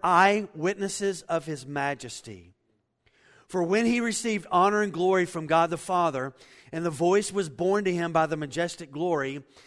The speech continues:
'This is my beloved Son, with whom I am well pleased.' We ourselves heard this very voice borne from heaven,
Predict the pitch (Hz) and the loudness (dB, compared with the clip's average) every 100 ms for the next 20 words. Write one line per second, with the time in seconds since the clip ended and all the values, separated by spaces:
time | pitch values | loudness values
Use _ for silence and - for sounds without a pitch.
0 | - _ 156 180 185 233 196 196 202 185 | -20 _ -6 -4 0 0 2 4 4 4
1 | 175 175 180 175 - 180 160 147 143 160 | 4 4 2 -2 -2 0 0 -2 -4 -2
2 | 165 151 143 131 135 135 - 160 139 101 | 0 0 -2 -2 -4 -4 -6 -6 -6 -8
3 | - - _ _ _ _ _ _ - 156 | -16 -20 _ _ _ _ _ _ -2 4
4 | 170 175 - 185 170 170 - - - 185 | 8 6 4 2 4 2 -6 -18 -4 2
5 | 202 208 147 208 202 139 175 190 202 196 | 4 4 2 0 0 -2 2 4 2 0
6 | 139 170 175 170 - - _ _ 151 170 | 0 0 0 -2 -10 -20 _ _ 0 2
7 | 196 202 - 202 170 170 160 165 165 | 2 0 -4 -4 0 0 0 -4 -8